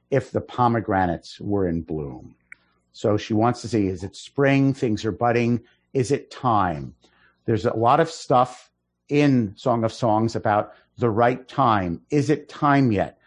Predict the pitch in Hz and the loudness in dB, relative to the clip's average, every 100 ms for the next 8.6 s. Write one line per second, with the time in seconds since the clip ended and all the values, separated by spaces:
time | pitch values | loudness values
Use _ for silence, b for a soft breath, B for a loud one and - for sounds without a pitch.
0 | _ - 123 - 147 135 123 - 147 131 | _ -4 -2 0 0 0 -2 -2 0 2
1 | 131 120 98 120 107 98 78 - b b | 2 0 2 2 2 -2 -4 -8 b b
2 | - 120 127 135 131 131 131 127 127 117 | -2 2 4 4 2 2 0 2 0 -2
3 | 117 123 120 120 123 104 113 120 - 127 | 0 2 2 0 -2 -2 0 0 0 0
4 | 110 110 110 _ - 120 107 117 107 107 | 2 0 -4 _ -4 -2 -2 -2 0 0
5 | 107 - 104 - 104 117 104 104 b b | 0 0 -2 -2 -4 0 0 -2 b b
6 | _ 143 160 - 147 147 147 139 - 147 | _ 2 2 0 -4 -4 -2 -2 0 2
7 | 135 113 98 110 104 123 117 117 123 110 | 4 4 2 0 0 0 2 0 0 0
8 | 107 - 113 107 107 107 | 0 0 0 2 2 0